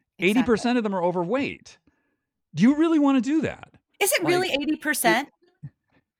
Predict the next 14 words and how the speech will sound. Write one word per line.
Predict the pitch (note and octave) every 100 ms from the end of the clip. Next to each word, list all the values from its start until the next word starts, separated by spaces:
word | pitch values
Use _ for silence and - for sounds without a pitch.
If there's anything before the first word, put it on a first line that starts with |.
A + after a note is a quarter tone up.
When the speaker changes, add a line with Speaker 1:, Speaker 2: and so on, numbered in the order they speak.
| _ _ _ -
Speaker 2:
I |
think | A#3+
it's | -
eighty | G3+ F#3+
percent | G#3 G3 E3+
are | D#3
overweight. | D3 C#3+ C3+ A2+ C3
Yeah, | B2
I |
think | D3+ C#3
obese | A#2+ D#3 E3 -
is | C3 C3+
more | C3 B2
like, | A2 F#2